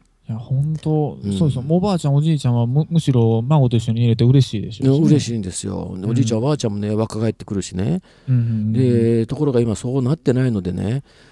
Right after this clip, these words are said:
Speaker 2: あの、
Speaker 1: そうですよね。
Speaker 2: 結婚して早く子供ができたら不幸だっていう、
Speaker 1: うんうん。
Speaker 2: あの、そういう人が多い、多くなってるんですよ。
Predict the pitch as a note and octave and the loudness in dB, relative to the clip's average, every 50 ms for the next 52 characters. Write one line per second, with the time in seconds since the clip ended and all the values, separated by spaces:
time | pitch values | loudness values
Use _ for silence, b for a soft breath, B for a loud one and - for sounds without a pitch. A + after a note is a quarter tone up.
0 | b b b b A#2 A2+ A#2 A2+ A2 G#2+ G#2+ G#2+ G#2 G2+ G#2+ A2 G#2+ G#2+ F3 C#3 | b b b b -4 -2 -2 0 0 -2 -2 -2 -4 -4 -4 -4 -4 -4 -4 -4
1 | B2+ - - C#3+ - - D#3+ D#3+ - - D#3 D#3 D3+ D3+ C#3 D3 - - - F3+ | -4 -2 -2 -2 0 0 -2 -2 0 2 2 2 2 2 0 -4 -8 -4 0 2
2 | - D#3+ - - - E3 C#3+ D3 C#3+ C#3 C3+ B2 C#3 B2+ - - G#2+ G#2+ A#2 A2+ | 2 2 0 -2 -4 -2 -2 0 0 0 0 0 -2 -2 -2 -4 -4 -2 0 -2
3 | G#2+ F#2 - - A3 A3 G3+ - A2+ G2+ G#2+ - C3 A#2+ A#2+ A2+ A2+ A2+ A#2 A#2 | -2 -4 -4 -2 0 0 0 0 0 -2 -2 -4 -4 -2 0 2 2 2 2 2
4 | A2 G#2+ G#2 G2+ G2+ G#2 G2 G2 G2 G2+ G2+ G2+ G2+ G2 G2 G2 G2 G2 G2 G2 | 0 0 0 -2 -2 -4 -4 -4 -4 -6 -6 -6 -6 -6 -6 -6 -6 -8 -8 -10
5 | G2 B B B B B B B B B B - - A#2+ A2+ A2 G2 - - A2 | -10 B B B B B B B B B B -4 -2 0 0 0 -2 -2 -2 0
6 | E2+ E2+ G#2+ C#3 D3+ D#3+ D#3 D#3 C#3 - - C#3 D3+ - E3 E3 D#3+ - - A#2+ | 0 2 2 4 4 4 4 2 0 0 -2 -2 -2 0 0 -2 0 0 -2 -2
7 | G2 F2+ E2+ - - - E2 E2 G2 | -2 -2 -4 -6 -6 -8 -8 -8 -10